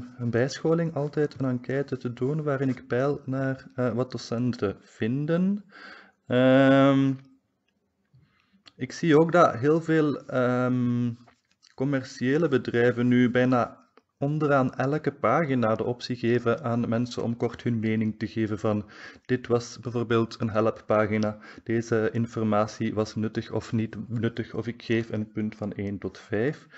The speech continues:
Op die manier krijg je heel snel feedback en weet je ook wat je moet, eh, verbeteren. Ehm,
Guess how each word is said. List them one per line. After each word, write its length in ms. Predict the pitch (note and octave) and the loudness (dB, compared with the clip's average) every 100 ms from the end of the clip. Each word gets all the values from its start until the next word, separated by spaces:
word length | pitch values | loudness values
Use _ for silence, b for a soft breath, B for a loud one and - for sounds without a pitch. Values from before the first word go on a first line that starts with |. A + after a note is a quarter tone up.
| B B B | B B B
Op 140 | B2 | -4
die 120 | C#3 F3 | 0 4
manier 280 | F3+ G3 | 4 4
krijg 260 | - E3+ E3+ | 4 2 2
je 80 | C3+ | 0
heel 220 | B2 E3+ | 4 2
snel 260 | F3+ F3+ E3+ | 4 0 0
feedback 460 | - B2+ C3+ D#3+ | 0 0 2 0
en 220 | D3 C3 | 2 2
weet 240 | A#2 D#3 D#3+ | 4 2 0
je 100 | - | 0
ook 200 | C#3+ D3 | 0 0
wat 220 | C3 - | -4 -2
je 80 | A#2+ | -2
moet, 240 | A2+ - | -2 -4
eh, 320 | - A2 A2+ | -4 0 0
verbeteren. 760 | - G2 F2 G#2 A2+ G2+ F2 F2 _ B B B B B - | -2 -8 -2 0 0 -2 -4 -8 _ B B B B B -8
Ehm, 600 | G#2+ G#2+ A2 A2 G#2+ | 0 2 4 2 0